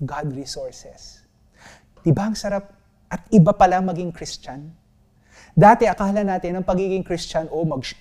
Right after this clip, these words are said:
ah, ah, dadalhin nitong taong to sa heaven, kino-convert. <laughs> No,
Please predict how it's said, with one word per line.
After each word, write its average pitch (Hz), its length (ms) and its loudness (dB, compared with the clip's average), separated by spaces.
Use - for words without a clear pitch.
ah, 147 240 -10
ah, 156 160 -2
dadalhin 160 560 -2
nitong 151 240 -6
taong 156 320 2
to 160 160 -10
sa - 80 -12
heaven, 170 560 -4
kino-convert. 175 880 4
<laughs> 220 80 6
No, 254 80 8